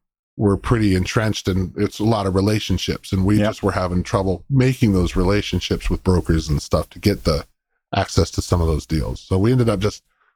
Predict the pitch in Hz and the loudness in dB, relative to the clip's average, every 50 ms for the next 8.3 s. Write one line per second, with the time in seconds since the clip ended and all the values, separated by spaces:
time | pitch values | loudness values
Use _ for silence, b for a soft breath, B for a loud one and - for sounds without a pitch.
0 | - - - 127 120 117 107 107 101 101 98 98 92 98 98 95 90 - - 98 | -6 -4 -2 -2 0 0 0 0 2 2 2 2 2 0 0 0 -2 -4 -2 0
1 | 98 92 90 - - - 98 90 87 82 - 104 101 98 90 82 67 - - - | 0 0 0 0 -2 0 0 0 0 0 0 0 0 0 -2 -4 -8 -12 -14 -6
2 | - - 104 - 98 90 92 82 76 80 80 - - - - - 98 95 90 - | -2 0 0 2 2 2 2 2 2 2 0 -2 -4 -12 -4 0 0 0 0 0
3 | - 92 92 87 85 82 85 80 82 80 87 80 73 73 67 - - - 143 127 | 0 2 2 2 2 0 0 -2 -2 0 0 0 0 -2 -4 -2 0 0 2 2
4 | 101 - - 87 78 76 - - - _ - 113 - - 131 - - - - - | 0 0 0 -2 -2 -2 -4 -10 -8 _ -2 0 0 0 -2 -2 -4 -10 -6 -2
5 | 120 113 110 101 107 101 101 92 107 107 98 87 90 85 85 104 101 92 90 87 | 0 0 2 2 2 2 2 2 2 2 2 2 0 0 0 0 0 0 0 -2
6 | - - 85 - - - 135 135 131 113 90 87 87 87 - _ _ _ _ _ | -2 -4 -4 -4 -2 0 0 2 2 2 0 0 -2 -4 -8 _ _ _ _ _
7 | _ _ _ _ - 107 95 92 92 92 104 - - - 110 104 95 82 - 87 | _ _ _ _ -4 -2 0 0 0 0 -2 -2 0 0 0 2 0 0 0 -2
8 | 92 82 - - - | -2 -2 -2 -6 -16